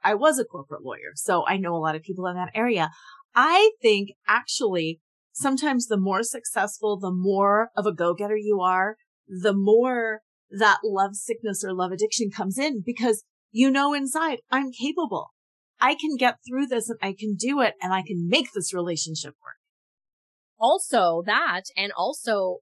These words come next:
Speaker 2: what I see as a common thread is the, that void that we're trying to fill with a relationship is the very same void that you've been filling your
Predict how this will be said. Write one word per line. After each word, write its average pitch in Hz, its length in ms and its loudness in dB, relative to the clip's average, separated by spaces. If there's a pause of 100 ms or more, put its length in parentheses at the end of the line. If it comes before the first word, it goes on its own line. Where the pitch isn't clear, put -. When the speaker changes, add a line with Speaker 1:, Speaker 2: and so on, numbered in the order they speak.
Speaker 2:
what 185 200 0
I 208 160 0
see 220 260 -6
as 190 100 -8
a 175 60 -12 (160)
common 190 340 -10 (160)
thread 190 420 0 (520)
is 190 480 0
the, 202 640 -6 (100)
that 214 220 -2 (220)
void 226 400 -4 (100)
that - 180 -6
we're 202 140 -8
trying 190 340 -10
to 214 100 -16 (120)
fill 180 160 -8
with 185 160 -12
a 208 60 -10
relationship 196 760 -10
is 190 140 -12
the 185 140 -14
very 185 240 -4
same 196 500 -12
void 175 340 -2 (460)
that 196 140 -4
you've 190 200 -10
been 196 160 -8
filling 180 320 -8
your 170 160 -10